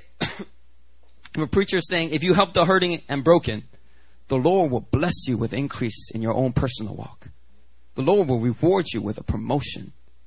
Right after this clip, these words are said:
If that, that kind of prophetic word specifically came out to you, a religious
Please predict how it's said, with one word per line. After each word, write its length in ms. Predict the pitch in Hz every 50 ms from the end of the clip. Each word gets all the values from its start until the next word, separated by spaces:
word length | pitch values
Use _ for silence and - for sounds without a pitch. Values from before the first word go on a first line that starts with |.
| - - - - - - - - -
If 80 | 135
that, 160 | 147 - 156 165
that 140 | 170 190 -
kind 140 | - 233 196
of 80 | -
prophetic 440 | - 175 160 - - 208 202 214 170
word 340 | 147 139 160 180 180 156 147
specifically 520 | - - - 156 - - 185 170 170 151
came 220 | 127 - 143 135 147
out 180 | 156 143 -
to 100 | - -
you, 220 | - - - - - - - - - - - - - - - -
a 80 | -
religious 420 | 135 135 165 208 220 175 165 175